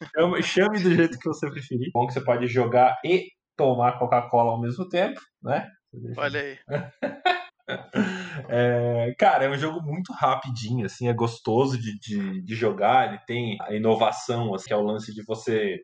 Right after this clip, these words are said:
Speaker 1: é, às vezes você compra, é, normal, né, sem olhar, aleatório, mas tem uma das mecânicas, um dos gnomos, que te permite olhar, né, como é uma caneca abertinha, não é um saquinho de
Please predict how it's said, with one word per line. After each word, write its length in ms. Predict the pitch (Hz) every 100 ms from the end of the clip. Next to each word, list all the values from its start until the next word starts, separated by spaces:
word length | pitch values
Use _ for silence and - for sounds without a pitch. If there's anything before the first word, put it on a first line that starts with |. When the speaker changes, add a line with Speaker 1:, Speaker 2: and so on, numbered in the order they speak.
| -
Speaker 1:
é, 200 | 95 -
às 240 | 110 120
vezes 340 | 113 131 160 131
você 220 | 113 127
compra, 340 | 117 120 120 101 87
é, 220 | 101 90 -
normal, 480 | 107 104 107 147 170
né, 240 | 135 107
sem 240 | 95 104 104
olhar, 520 | 101 98 110 156 117
aleatório, 560 | 98 98 92 120 151 208 - _ _ _
mas 260 | 117 113 117
tem 220 | 135 135
uma 200 | 139 139
das 140 | 131
mecânicas, 640 | 127 117 120 160 185 - 120
um 100 | 143
dos 200 | 143 117
gnomos, 540 | 117 120 113 147 175
que 100 | -
te 140 | 156 -
permite 420 | 165 143 147 -
olhar, 540 | 165 147 131 143 220
né, 200 | 170 156 180
como 200 | 110 110
é 80 | 107
uma 160 | 104
caneca 520 | - 110 101 104 98
abertinha, 600 | 95 95 92 92 - 120
não 140 | 92 95
é 60 |
um 200 | 98 92
saquinho 480 | 101 107 - - 107
de 120 | 101